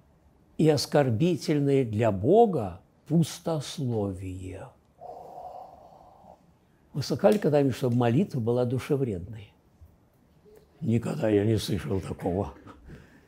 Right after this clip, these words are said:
А мы привыкли к этому сейчас. Я, вы не подумайте, что я вас обвиняю. Нет, <laughs> мы привыкли к этому. Все, помолиться, помолиться, помолиться. Так себе это, знаете, такой. А вы знаете, что трудно помолиться?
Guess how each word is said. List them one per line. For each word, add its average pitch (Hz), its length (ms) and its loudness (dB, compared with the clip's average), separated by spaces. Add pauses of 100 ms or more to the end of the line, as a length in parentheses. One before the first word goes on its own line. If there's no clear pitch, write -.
(800)
А 175 160 6
мы 294 140 6
привыкли 285 480 4
к 269 100 -2
этому 202 540 4
сейчас. 135 360 -4
Я, 175 240 0
вы 160 160 2
не 170 80 2
подумайте, 156 420 -2
что 180 120 -6
я 151 80 2
вас 131 240 -2
обвиняю. 123 480 0
Нет, 131 180 -2 (140)
<laughs> 220 180 10
мы 214 100 10
привыкли 269 640 6
к 262 80 0
этому. 196 540 8 (480)
Все, 226 260 8
помолиться, 240 580 6
помолиться, 202 540 2
помолиться. 196 540 2
Так 415 300 4
себе 190 340 2
это, 180 160 2
знаете, 196 320 6
такой. 208 340 2 (460)
А 131 120 2
вы 147 120 2
знаете, 208 340 4
что 185 160 0
трудно 151 320 -4
помолиться? 120 600 -6